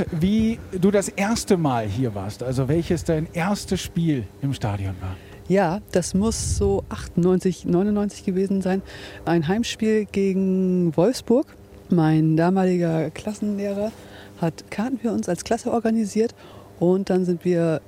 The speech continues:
Speaker 2: ja, von Bremerhaven aus mit dem Zug nach Bremen gefahren. Und dann waren wir hier im Stadion und saßen da oben in der Westkurve.
Speaker 1: Das war ein Spiel gegen Wolfsburg und das war, glaub ich, eine Niederlage,
Speaker 2: Mhm,
Speaker 1: oder?
Speaker 2: genau, Werder hat knapp null zu eins verloren.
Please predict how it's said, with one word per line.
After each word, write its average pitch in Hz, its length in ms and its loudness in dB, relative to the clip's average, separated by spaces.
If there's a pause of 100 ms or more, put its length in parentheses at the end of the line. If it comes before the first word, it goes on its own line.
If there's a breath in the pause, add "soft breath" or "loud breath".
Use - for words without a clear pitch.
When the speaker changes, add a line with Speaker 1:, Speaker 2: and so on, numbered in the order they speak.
(120)
Speaker 2:
ja, 143 140 0
von 156 160 -2
Bremerhaven 165 480 -2
aus 165 160 -2
mit 175 80 0
dem - 80 -6
Zug - 320 -8
nach 190 140 -4
Bremen 233 260 0
gefahren. 220 380 -2 (520 loud breath)
Und 233 120 2
dann 208 140 2
waren 160 140 0
wir 160 60 0
hier 160 160 0
im 160 120 -2
Stadion 165 400 0
und 160 100 0
saßen 170 300 -2
da 165 60 -8
oben 180 200 -2
in 175 80 2
der 170 100 2
Westkurve. 143 520 0 (440)
Speaker 1:
Das 110 160 -2
war 143 300 0
ein 135 260 -2
Spiel 180 320 -4
gegen 151 300 -2
Wolfsburg 170 440 -2
und 175 80 -4
das 151 140 -2
war, 156 140 -2
glaub 165 160 0
ich, 151 80 -2
eine 135 140 -2
Niederlage, 190 500 0
Speaker 2:
Mhm, 226 100 6
Speaker 1:
oder? 294 100 4 (240)
Speaker 2:
genau, 180 280 6
Werder 196 240 4
hat - 260 0 (340 loud breath)
knapp - 300 0
null 214 160 6
zu - 160 0
eins 208 220 2
verloren. 220 360 4